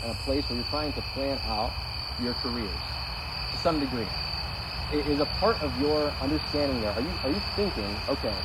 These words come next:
I know what Jesus said, and if I want to be truly great, then whatever I aspire to could ultimately be to serve as many people as possible in the best way possible." That's, that's it, right? And, and that's, that's on the big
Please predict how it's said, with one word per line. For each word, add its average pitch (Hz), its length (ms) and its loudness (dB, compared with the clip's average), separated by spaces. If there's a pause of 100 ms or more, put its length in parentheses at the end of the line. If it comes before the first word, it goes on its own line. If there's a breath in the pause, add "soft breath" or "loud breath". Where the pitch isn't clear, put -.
(280)
I 120 60 4
know 156 160 10
what 202 120 8
Jesus 156 300 2
said, 104 160 2
and 113 100 2
if 117 80 0
I 156 80 4
want 190 140 4
to 147 80 4
be - 100 -4
truly 180 240 2
great, 156 280 4 (1400)
then 135 140 8
whatever 180 260 10
I 170 180 8
aspire 147 520 6 (100)
to 175 220 2 (540)
could 147 100 2 (120)
ultimately 165 420 2
be 131 180 2
to 107 60 -4 (220)
serve 123 360 6 (120)
as 113 160 0
many 165 300 4
people 156 280 0
as 123 80 2
possible 127 400 2
in 123 100 0
the 117 140 0
best 131 240 0
way 120 80 2
possible." 110 400 -2 (880)
That's, 135 180 2 (140)
that's 131 220 0
it, - 80 -2 (840)
right? 113 200 0 (1200)
And, 135 320 2
and 135 160 0 (140)
that's, 170 180 6
that's 156 280 2
on 151 60 2
the 120 140 0
big 190 140 0